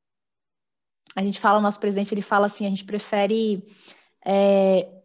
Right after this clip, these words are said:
nove pessoas tomando uma Heineken do que uma pessoa tomando nove Heinekens, por exemplo. Então, a gente acredita muito nessa questão do consumo responsável e,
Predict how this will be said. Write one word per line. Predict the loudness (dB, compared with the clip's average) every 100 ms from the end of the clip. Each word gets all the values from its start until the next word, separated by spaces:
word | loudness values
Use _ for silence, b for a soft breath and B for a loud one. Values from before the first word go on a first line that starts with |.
| _ _ _
nove | 2 4 6 4
pessoas | 0 -2 2 2 2
tomando | -2 -4 -4 -2 -2 -2
uma | -4
Heineken | -4 -2 0 -2 -4 -4 -4
do | -4
que | -2 0
uma | 2 0
pessoa | -2 -4 -4
tomando | -4 -4 -4 -4
nove | -4 -4 -4
Heinekens, | -4 -4 -4 -10 -14 -18
por | _ -8
exemplo. | -8 -8 -12 -16 b b b b _
Então, | -4
a | -4
gente | -4
acredita | -4 -2 -2 -4
muito | -4 -4
nessa | -4 -4 -6
questão | -8 -8
do | -6
consumo | -8 -8 -8
responsável | -8 -10 -14 -8 -2 2 4 4 2 -2 -2
e, | -2 -4 -8